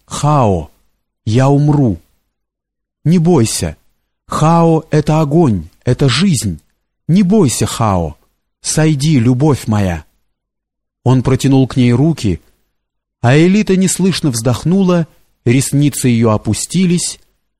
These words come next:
внимательное личико осунулось. Вдруг так же стремительно она поднялась на постели и дунула на светильник.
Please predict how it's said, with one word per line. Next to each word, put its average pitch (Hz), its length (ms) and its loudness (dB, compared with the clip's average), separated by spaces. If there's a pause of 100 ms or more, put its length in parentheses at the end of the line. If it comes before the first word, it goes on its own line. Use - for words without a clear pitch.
(160)
внимательное 185 800 0
личико 170 520 -2
осунулось. 104 800 -4 (920)
Вдруг 139 360 -2
так 151 220 0
же 127 140 -2
стремительно 131 840 -2 (360)
она 170 260 0
поднялась 139 560 -2
на 117 80 -2
постели 175 720 -2 (320)
и 143 100 0
дунула 156 480 2
на 147 100 0
светильник. 104 800 -4